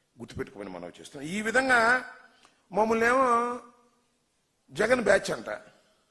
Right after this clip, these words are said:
ఆ? మీరే బ్యాచే, ఎల్లో బ్యాచ్ కాదు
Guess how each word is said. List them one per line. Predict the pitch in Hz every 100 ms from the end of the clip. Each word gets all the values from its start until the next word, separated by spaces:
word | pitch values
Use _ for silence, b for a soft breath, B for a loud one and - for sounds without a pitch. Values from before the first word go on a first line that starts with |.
| -
ఆ? | 196 277 - - _ _ _ _ _ _ _ _ _
మీరే | 160 190 196
బ్యాచే, | 170 - 107 87 90 _ _ _ _ -
ఎల్లో | 143 180
బ్యాచ్ | 151 139 135
కాదు | 147